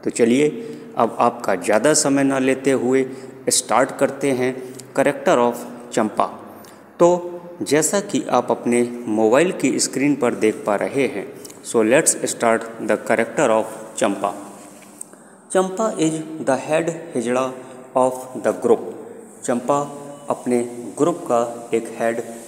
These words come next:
हिजड़ा है, यानी एक head किन्नर है। Of which अनारकली and कमला are member, और उसी ग्रुप की अनारकली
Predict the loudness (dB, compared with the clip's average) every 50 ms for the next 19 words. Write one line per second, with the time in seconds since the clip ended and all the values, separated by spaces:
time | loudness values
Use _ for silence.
0 | -8 -6 -4 0 2 4 4 4 4 2 -2 -6 -6 -8 -12 -16 -16 -18 -12 -6
1 | -4 -4 -2 0 0 -2 -2 -4 -6 -2 0 0 0 0 -2 -8 -8 -2 0 0
2 | 0 0 -2 -6 -8 -14 -8 -4 -2 0 2 4 4 4 2 2 -2 -8 -10 -10
3 | -12 -16 -16 -18 -20 -20 -20 -20 -20 -20 -20 -20 -20 -20 -20 -14 -2 2 2 2
4 | 2 2 0 0 0 0 -4 -4 -2 0 2 2 2 2 0 0 0 0 0 0
5 | -2 -2 -4 -4 -4 -4 -4 -4 -4 -4 -4 -2 0 0 0 0 0 -4 -6 -4
6 | -2 0 0 0 0 0 0 2 2 2 2 0 -4 -10 -12 -12 -12 -6 -2 -2
7 | -2 -2 -2 -4 -2 -2 -2 0 -2 -2 -2 -2 -2 0 0 0 0 -2 -4 -6
8 | -6 -6 -6 -6 -6 -4 -2 0 0 0 0 -2 -2 -2 -2 -2 -4